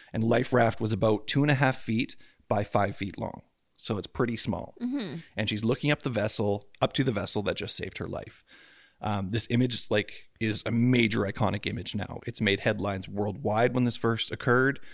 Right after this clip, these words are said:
Speaker 1: um, including a front page on Life magazine.
Speaker 2: Are you gonna share the image?
Speaker 1: Oh, yeah, that's what's going on up,
Speaker 2: Oh,
Speaker 1: up on Instagram.
Speaker 2: sweet. Okay, I can't wait to see it.
Speaker 1: So the captain quickly called out orders to stop the engines,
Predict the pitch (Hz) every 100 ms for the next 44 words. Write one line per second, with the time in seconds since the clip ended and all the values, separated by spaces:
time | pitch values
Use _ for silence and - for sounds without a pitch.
0 | - - 104 101 104 - 120 107 - 98
1 | - 120 - - 107 101 101 95 95 -
2 | 101 98 92 - - - _ _ 240 262
3 | 277 277 - 180 214 247 156 294 494 -
4 | 143 113 98 92 101 - - 92 87 -
5 | _ 311 320 214 - 180 226 415 214 -
6 | 196 - 151 226 240 240 240 226 247 285
7 | - - - _ _ - - - - 135
8 | 131 170 170 165 131 - 170 - 156 -
9 | 117 117 107 104 98 98 - 107 - 120
10 | - 104 92 95 151 95 95 -